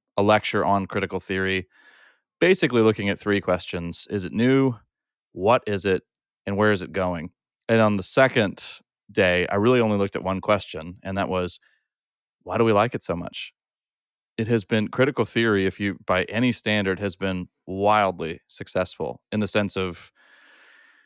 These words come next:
being a major influence and presence in politics, the media, and education.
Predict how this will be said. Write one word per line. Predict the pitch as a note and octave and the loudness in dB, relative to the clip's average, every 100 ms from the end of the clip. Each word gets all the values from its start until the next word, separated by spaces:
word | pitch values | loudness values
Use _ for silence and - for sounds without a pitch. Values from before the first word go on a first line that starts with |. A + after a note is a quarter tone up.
| _ _ _ _ - | _ _ _ _ 0
being | A2 G#2 G2+ G2+ | 2 4 2 0
a | G#2 | -2
major | G2 G#2 G#2+ A2 G#2+ G#2 G2+ G2 F2+ - _ _ | 0 2 2 2 0 2 2 2 -2 -12 _ _
influence | A2+ G#2+ A2 G#2 F#2+ - - | -2 0 0 0 0 -2 -2
and | G#2+ G2 | -4 0
presence | G#2+ G2+ F#2+ F#2 - - | 2 2 0 -4 -4 -6
in | G2 F#2+ F#2 | -4 -4 -4
politics, | - A#2 A2+ G#2 G#2+ G2+ - - - | 0 2 2 2 0 -2 -4 -4 -6
the | G#2 | -4
media, | G2 G2+ G2 F#2+ F#2 F2+ _ _ _ - | 0 2 2 4 2 0 _ _ _ -2
and | A#2 A#2 G#2 - | 2 2 0 -4
education. | G2 - - F#2 - | -8 -6 -4 -4 -4